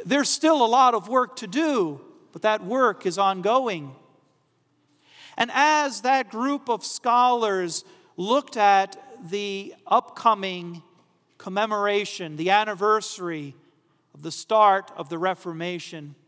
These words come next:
they thought together, "How can we do it in such a way that it's not a pep rally for Lutherans to go running around the room saying, 'Yay us, boo you'?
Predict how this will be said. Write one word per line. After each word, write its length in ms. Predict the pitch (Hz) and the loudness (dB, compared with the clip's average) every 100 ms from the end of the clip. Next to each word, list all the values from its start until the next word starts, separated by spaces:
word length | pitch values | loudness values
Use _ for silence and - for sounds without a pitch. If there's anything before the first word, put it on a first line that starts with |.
| _ _ _ _ _ _ _ _ _ | _ _ _ _ _ _ _ _ _
they 160 | 220 254 | -2 -2
thought 460 | 269 285 285 269 | 0 4 4 2
together, 480 | - 202 269 262 240 - - | -8 -2 0 0 -2 -4 -10
"How 340 | - 285 320 | 4 6 8
can 300 | 330 285 277 | 6 -4 -4
we 160 | 277 262 | -2 -2
do 320 | 196 302 294 | -2 0 2
it 160 | 262 - | 0 -2
in 240 | 240 220 | -8 -6
such 440 | - - 277 - 277 | -6 0 0 -2 -8
a 80 | |
way 680 | 247 247 277 240 190 185 196 - _ _ _ | -4 0 0 0 0 -2 -6 -18 _ _ _
that 160 | 247 269 | -2 0
it's 260 | 269 - 208 | -2 -6 -8
not 640 | 220 294 254 202 208 - - - 214 | 0 4 6 4 2 -4 -20 -6 -2
a 80 | - | -2
pep 320 | - 254 254 | 0 -2 -2
rally 560 | 175 165 160 160 175 175 _ _ _ _ _ _ _ - | -2 0 0 -4 -8 -12 _ _ _ _ _ _ _ 2
for 160 | 240 | 2
Lutherans 600 | 247 349 339 277 233 208 | 4 2 2 0 0 -2
to 100 | - | -4
go 260 | 247 277 226 - - | 2 2 2 -2 -4
running 360 | 226 349 330 311 | 2 2 2 2
around 440 | 277 285 285 254 | 4 4 4 0
the 80 | 262 | 0
room 580 | 277 311 262 220 320 - - _ _ _ | 2 4 2 0 -4 -6 -12 _ _ _
saying, 760 | - 254 254 254 247 233 202 180 | -6 2 4 4 2 -2 -10 -2
'Yay 380 | 220 277 285 | 2 4 4
us, 340 | 214 233 262 - | 6 6 2 -6
boo 320 | 175 247 294 | -4 -2 -2
you'? 580 | 208 185 170 247 - | -2 0 0 -2 -6